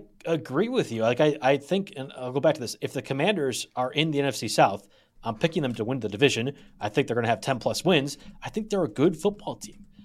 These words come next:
But you look at the Commanders' schedule, and again, the N F C East is just, uh, a murderer's row as is.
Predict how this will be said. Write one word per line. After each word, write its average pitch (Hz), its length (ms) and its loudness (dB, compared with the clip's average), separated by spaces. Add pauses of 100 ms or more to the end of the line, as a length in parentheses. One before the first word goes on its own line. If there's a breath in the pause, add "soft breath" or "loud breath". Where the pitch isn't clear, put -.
(120 soft breath)
But 160 240 -2
you 131 100 -2
look 214 160 4
at - 100 -4
the 113 60 -12
Commanders' 131 480 -2
schedule, - 480 -2 (120)
and 139 100 0
again, 131 300 2
the 107 160 0
N 180 80 6
F - 80 2
C - 140 -6
East 123 360 -2
is 104 100 -8
just, - 360 -8
uh, 110 240 0
a 117 60 0
murderer's 117 440 0
row 117 140 0
as 110 260 -2
is. 113 300 4